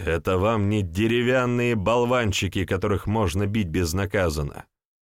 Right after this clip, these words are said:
Это опытный и умелый враг, за плечами которого большой боевой опыт. Бить их можно и нужно,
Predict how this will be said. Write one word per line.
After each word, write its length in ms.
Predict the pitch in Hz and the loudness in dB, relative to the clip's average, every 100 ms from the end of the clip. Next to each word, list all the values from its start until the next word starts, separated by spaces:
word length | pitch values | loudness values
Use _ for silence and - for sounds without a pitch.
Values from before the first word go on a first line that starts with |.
| _ _ - | _ _ -6
Это 260 | - 208 | -2 2
опытный 540 | 131 135 117 117 120 131 | 4 4 2 -2 0 2
и 40 | |
умелый 480 | 131 131 131 131 131 | 2 2 2 2 2
враг, 540 | 117 120 120 92 78 | 2 2 2 0 -2
за 180 | 78 104 | -4 -2
плечами 440 | 98 113 147 131 | 0 0 0 0
которого 520 | 113 120 139 131 107 92 | 0 0 2 2 2 0
большой 640 | 78 127 117 - 131 135 | 2 2 2 2 2 2
боевой 400 | 123 127 123 127 | 2 2 2 2
опыт. 480 | 120 92 117 - - _ _ _ _ _ _ | 2 2 -2 -6 -20 _ _ _ _ _ _
Бить 460 | - 85 123 170 147 | -8 -2 0 0 0
их 160 | 147 151 | 0 2
можно 420 | 156 160 120 147 | 4 4 2 2
и 160 | 160 | 2
нужно, 560 | 165 170 117 80 76 - | 2 4 2 0 -4 -8